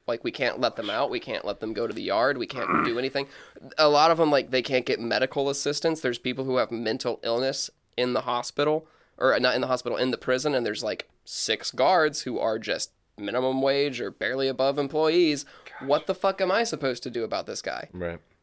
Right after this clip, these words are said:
Speaker 1: A-, and, and so that's what a for-profit prison is. It's literally just a cage, a brick cage that we put people in. And we store 'em, and the, the people who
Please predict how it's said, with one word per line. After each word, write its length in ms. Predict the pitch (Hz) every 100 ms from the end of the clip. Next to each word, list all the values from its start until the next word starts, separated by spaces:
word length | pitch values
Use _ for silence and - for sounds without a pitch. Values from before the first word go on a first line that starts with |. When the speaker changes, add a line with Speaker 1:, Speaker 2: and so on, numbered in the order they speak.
| _ _ _ _ - 120
Speaker 1:
A-, 240 | 143 151
and, 140 | 170 165
and 120 | 165
so 140 | 156 160
that's 180 | 160 160
what 100 | 156
a 40 |
for-profit 540 | 147 147 143 131 135
prison 280 | 120 175 147
is. 80 | 127
It's 180 | 127 -
literally 360 | 160 170 165 147
just 260 | 143 - -
a 140 | 135
cage, 520 | - - 143 120 127 -
a 60 | 131
brick 440 | - 135 139 -
cage 400 | - 131 123 117
that 140 | 127 -
we 100 | 147
put 240 | 147 175
people 360 | - 143 131 113
in. 180 | 85 - - _ _ _ _ _ _ _ -
And 140 | 127
we 80 | 127
store 360 | 131 147 151 104
'em, 160 | 107 117
and 180 | 123 123
the, 140 | 123
the 100 | 123
people 320 | 120 127 123
who 140 | 131